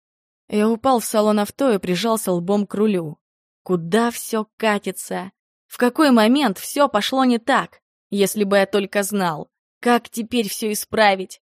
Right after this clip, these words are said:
что мне делать? Ком только нарастал, становился всё больше, больше и грозил накрыть меня с головой.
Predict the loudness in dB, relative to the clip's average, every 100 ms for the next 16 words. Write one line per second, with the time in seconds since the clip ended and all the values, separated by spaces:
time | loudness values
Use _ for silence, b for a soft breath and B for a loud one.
0 | _ -10 -2 4 6 6 6 4 2 0
1 | 0 0 -6 -20 _ _ _ _ 2 4
2 | 4 2 0 2 0 2 2 0 0 2
3 | 2 -2 b -14 0 4 4 4 2 -2
4 | 0 0 0 -2 2 2 2 -2 -2 0
5 | 2 2 2 -2 -4 -6 -4 0 0 0
6 | 0 2 0 -2 -4 -2 0 0 2 -2
7 | -2 -2 0 0 0 0 0 -4